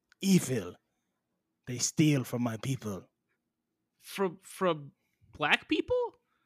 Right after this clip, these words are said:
Speaker 1: No. No.
Speaker 2: Okay,
Speaker 1: I
Speaker 2: I'm
Speaker 1: am more than
Speaker 2: confused.
Speaker 1: just black and Francais. I am more than that. I am a part of the,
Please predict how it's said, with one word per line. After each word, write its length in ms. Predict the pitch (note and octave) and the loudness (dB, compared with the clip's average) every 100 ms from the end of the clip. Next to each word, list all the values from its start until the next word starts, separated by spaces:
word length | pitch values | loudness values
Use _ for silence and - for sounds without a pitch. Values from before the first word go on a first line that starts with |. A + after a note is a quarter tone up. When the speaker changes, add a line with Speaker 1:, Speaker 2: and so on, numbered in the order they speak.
| _ | _
Speaker 1:
No. 440 | F3+ G#3+ E3+ A#2+ - _ _ _ - | 4 6 4 0 -10 _ _ _ -4
No. 880 | A3 C4+ C4+ A3+ F3 C#3+ A#2 - _ - | 2 8 12 12 10 4 -2 -6 _ -8
Speaker 2:
Okay, 180 | - F3+ | 2 6
Speaker 1:
I 80 | |
Speaker 2:
I'm 80 | F3+ | 8
Speaker 1:
am 120 | D3 | 6
more 120 | D3+ F3 | 6 6
than 80 | |
Speaker 2:
confused. 180 | D3 C3+ | 6 4
Speaker 1:
just 220 | C3+ A#2+ - - _ | 0 -2 -8 -20 _
black 480 | A#2 D#3+ F3 - - - - - | 4 8 8 6 -6 -16 -20 2
and 280 | D3 C3 A2+ - _ | 4 4 0 -8 _
Francais. 880 | - F3+ E3 - G3 G3 D3 F#2 - _ _ _ _ | 8 10 10 10 10 10 6 0 -12 _ _ _ _
I 140 | C3 D#3+ | 4 6
am 80 | D3+ | 6
more 200 | D#3 D3+ | 6 6
than 180 | C3+ | 4
that. 340 | B2+ A2 - - _ _ _ _ _ _ _ _ B2 | 0 -4 -12 -20 _ _ _ _ _ _ _ _ -2
I 220 | C#3+ D#3 | 2 4
am 400 | D3 C#3 C3 B2 _ _ _ _ _ A#2+ | 4 2 0 -4 _ _ _ _ _ -8
a 100 | B2 | -4
part 320 | C#3 C3+ C3+ | -2 -2 -2
of 140 | B2+ | -4
the, 120 | A#2+ | -4